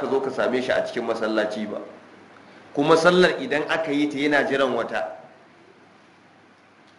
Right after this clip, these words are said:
To, irin wannan tashin hankali idan ya, ya, ya faru, sai a jawo su, sai a ce su yi cikin inuwar al'arshi baba. Duk da ranar tashin kiyama ba wani baba.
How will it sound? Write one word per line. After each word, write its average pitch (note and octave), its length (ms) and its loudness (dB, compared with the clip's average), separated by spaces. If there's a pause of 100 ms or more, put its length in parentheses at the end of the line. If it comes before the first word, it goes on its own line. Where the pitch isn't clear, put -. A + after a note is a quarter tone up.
(140)
To, B2 100 -4
irin E3+ 280 2
wannan D#3 380 6
tashin D3 340 2
hankali C3+ 480 -4
idan C3 200 -2
ya, C3+ 80 0 (120)
ya, C3+ 240 0
ya D3 200 4
faru, A2+ 400 2 (520)
sai C#3 200 -4
a C#3 180 -2
jawo C3 340 6
su, C#3 140 -2
sai C#3 140 -2
a A#2+ 140 2
ce A#2+ 220 -4
su A2 280 -10 (120)
yi B2+ 160 -6
cikin D3 480 -2
inuwar D3+ 320 4
al'arshi B2 380 2
baba. G2 300 0 (1700)
Duk B2+ 160 0
da C3 100 6
ranar B2+ 300 6
tashin B2 340 0
kiyama B2 300 4
ba A#2+ 180 8
wani A#2+ 180 6
baba. G#2 420 2